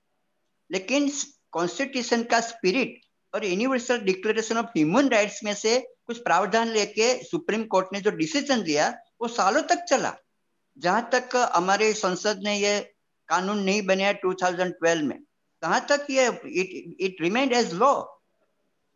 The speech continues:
तो ये spirit समझना चाहिए। हमारे, अ, जो कानून बनाने वाले हैं, हमारे जो कानून का execution करने वाले भी लोग भी नहीं समझते।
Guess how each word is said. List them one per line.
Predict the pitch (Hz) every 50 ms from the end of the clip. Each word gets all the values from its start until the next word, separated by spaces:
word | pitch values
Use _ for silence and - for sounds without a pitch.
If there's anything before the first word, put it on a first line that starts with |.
| _ _
तो | -
ये | 214 247 277
spirit | 277 - - - - 175 180 294 294 -
समझना | - 202 175 170 175 165 151 175 170 156
चाहिए। | 156 - 143 131 127 123 120 - - - _ _ _ _ 143
हमारे, | 151 151 175 190 190 196 202 208 220 226 226 220
अ, | - - - - - - 147 147
जो | 143 143 139 175 185
कानून | - - 156 160 170 180 196 208
बनाने | 180 165 160 165 196 220 247 247 233
वाले | 202 180 165 147 147
हैं, | 135 131 147 202 247 247 240 - _ _ _ -
हमारे | 151 175 185 190 208 208
जो | 185 196 214 220 220
कानून | 214 220 - 160 170 175 180 202 208
का | 202 214
execution | 208 - 160 143 131 - 214 254 240 233 226 - 226 214
करने | 170 - 180 165 - 175
वाले | 160 160 156 160 190 226
भी | 220 196 247 302
लोग | 294 233 247 285 262 262
भी | 330
नहीं | 311 285 285 277
समझते। | - - 214 190 180 - - - - -